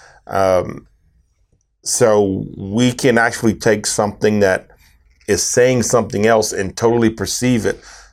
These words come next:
to say something that it doesn't. And it happens all the time. Someone can call you and you don't hear 'em, or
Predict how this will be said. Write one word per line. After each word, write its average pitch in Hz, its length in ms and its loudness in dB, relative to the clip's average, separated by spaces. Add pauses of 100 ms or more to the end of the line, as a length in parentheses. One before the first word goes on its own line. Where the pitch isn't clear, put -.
(160)
to 104 120 -2
say 135 320 2
something 101 800 -4
that 101 340 0 (800)
it 98 180 -4
doesn't. 127 420 0 (500)
And 120 80 2
it 120 40 2
happens 123 280 4
all 113 160 4
the 101 100 -2
time. 117 440 0
Someone 104 320 2
can 95 120 -6
call 135 300 2
you 101 240 2
and 95 140 0
you 101 80 0
don't 104 180 2
hear 107 300 2
'em, 117 120 0
or 95 300 2